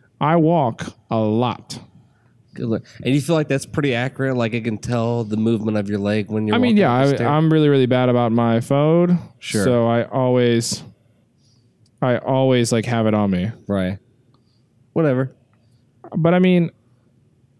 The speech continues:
Speaker 2: It's pretty symbiotic with most people's lives. It's just an attachment. Or a
Speaker 1: Yeah, I mean, I've always
Speaker 2: extension
Speaker 1: just
Speaker 2: of
Speaker 1: been a, uh,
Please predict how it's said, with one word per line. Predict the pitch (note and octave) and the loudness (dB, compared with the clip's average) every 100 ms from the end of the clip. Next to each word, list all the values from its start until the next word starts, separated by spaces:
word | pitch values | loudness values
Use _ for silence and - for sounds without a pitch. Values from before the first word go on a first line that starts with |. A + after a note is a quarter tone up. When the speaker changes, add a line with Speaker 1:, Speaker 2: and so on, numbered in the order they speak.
| _ _ - | _ _ -8
Speaker 2:
It's | - | -4
pretty | F3+ D#3+ | -2 -2
symbiotic | - C#3+ C3 A#2+ A#2 A#2 C#3+ | 0 0 0 0 0 -2 -4
with | G#2 G2+ - - | -4 -4 -8 -12
most | A2 G#2 - | -6 -6 -6
people's | A2+ - F#2+ F#2 | -10 -8 -10 -6
lives. | F#2+ G2 - - _ _ _ - | -6 -6 -10 -20 _ _ _ -10
It's | A2+ - | -8 -6
just | G#2+ - | -8 -6
an | G#2 | -6
attachment. | G2+ G2+ F#2+ - G2 - _ - | -4 -6 -6 -6 -8 -8 _ -4
Or | A2 | -2
a | G#2 | 0
Speaker 1:
Yeah, | F4 C#3 | 2 2
I | |
mean, | C#3+ C#3+ | 0 -2
I've | B2+ E3+ | 0 0
always | C3 E3+ F3 | 2 2 2
Speaker 2:
extension | F3 | 0
Speaker 1:
just | D#3 | 0
Speaker 2:
of | |
Speaker 1:
been | D#3+ | 0
a, | D#3 D3+ C#3 | 2 2 2
uh, | C3+ C3 B2+ B2 B2 A#2+ | 0 0 0 0 -2 -4